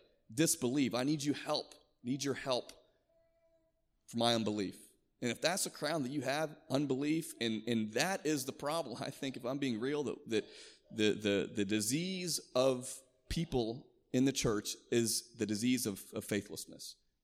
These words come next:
And you know what? It's okay, because you're in a good camp, because we all deal with it. So I'm just testifying to my lack of faith, and I'm testifying to God's faithfulness tonight. And I'll tell you what, for the next twenty minutes after he prayed that, I, I was like, I, it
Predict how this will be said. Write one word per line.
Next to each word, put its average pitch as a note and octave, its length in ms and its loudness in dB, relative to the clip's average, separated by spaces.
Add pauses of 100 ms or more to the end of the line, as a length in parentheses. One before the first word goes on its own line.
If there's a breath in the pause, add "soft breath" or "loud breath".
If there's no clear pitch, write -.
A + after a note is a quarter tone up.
(180)
And A2 80 -2
you G#2+ 60 2
know A#2 160 0
what? C3 160 2
It's - 160 2
okay, B2+ 340 2
because G2+ 400 0
you're A2+ 160 0
in G#2+ 60 0
a G2 160 -4
good A#2 160 0
camp, A2 340 -2
because - 180 -16
we G2+ 120 -6
all A2 260 -2
deal G#2+ 260 -2
with F2+ 180 -10
it. - 100 -16 (540)
So - 140 -6
I'm A#2 80 0
just C#3 180 0
testifying A#2 520 2
to G#2+ 100 -6
my G#2+ 160 0
lack A2 300 0
of G#2 100 -6
faith, G2+ 300 0
and G2+ 80 -4
I'm G#2 80 -4
testifying G#2 580 -2
to G#2 100 -8
God's A2 360 -4
faithfulness G#2+ 500 -4
tonight. A2 460 -2 (420 loud breath)
And G#2+ 80 0
I'll A#2 60 2
tell C#3+ 100 2
you C#3 80 4
what, G#2 80 0
for A#2 60 -6
the A#2 40 2
next B2+ 180 -2
twenty C#3 220 0
minutes A#2+ 280 0
after A#2 240 -2
he G#2+ 40 0
prayed A#2+ 220 0
that, B2 80 2
I, A2+ 220 2
I A2+ 100 0
was G#2+ 160 -2
like, G#2+ 260 -2
I, G#2+ 100 0
it G#2 120 -2